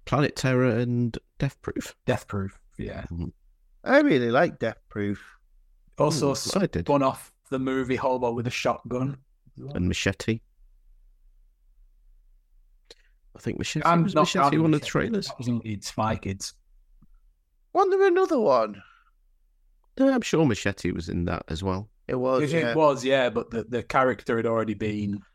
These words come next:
Speaker 1: Oh, right, I get you.
Speaker 2: uh,
Speaker 1: Yeah, yeah.
Speaker 2: yeah, he'd, al-, he'd already been about in Spy Kids. <laughs>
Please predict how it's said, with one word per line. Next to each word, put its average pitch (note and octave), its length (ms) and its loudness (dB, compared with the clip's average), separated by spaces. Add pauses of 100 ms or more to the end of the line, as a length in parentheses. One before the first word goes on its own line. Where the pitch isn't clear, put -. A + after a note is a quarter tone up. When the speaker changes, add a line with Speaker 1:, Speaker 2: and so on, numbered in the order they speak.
Speaker 1:
Oh, F#2 300 4
right, D#2 260 2
I - 20 -8
get - 220 -8
you. - 180 -12
Speaker 2:
uh, G#2 120 -10 (100)
Speaker 1:
Yeah, - 40 -2
yeah. E2+ 200 -6
Speaker 2:
yeah, G#2+ 360 0
he'd, G2+ 140 -2
al-, G#2 100 -2
he'd C3 140 -2
already A#2 180 2
been G#2+ 160 -2
about G#2 260 0
in G2 60 -4
Spy G2+ 280 0
Kids. - 360 -10
<laughs> - 60 -20